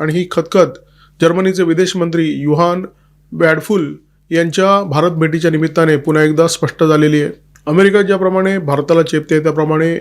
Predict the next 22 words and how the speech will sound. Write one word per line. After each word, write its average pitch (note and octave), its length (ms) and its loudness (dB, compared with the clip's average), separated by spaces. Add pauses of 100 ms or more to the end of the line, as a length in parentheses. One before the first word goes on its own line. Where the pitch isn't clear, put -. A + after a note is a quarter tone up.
युरोपियन D#3+ 560 0
देशांनी D3+ 320 0
सुद्धा D3 320 0 (180)
भारताला C#3+ 420 0
चेपावं, D3 480 0 (460)
ही F3+ 60 2
ट्रम्प F3+ 260 2
यांची E3 260 2
इच्छा D3 260 0
आहे. C#3 140 0 (180)
परंतु F3+ 280 0
दुसऱ्या E3+ 320 2
बाजूला F3 460 2
युरोपियन D#3+ 480 -2
देशाचे D#3 420 -2
नेते D3+ 300 0 (400)
भारताला D3+ 480 0
मिठी E3 280 0
मारण्यासाठी E3+ 420 2
अत्यंत E3 360 0
आतुर D#3 300 0
आहेत. D3 140 2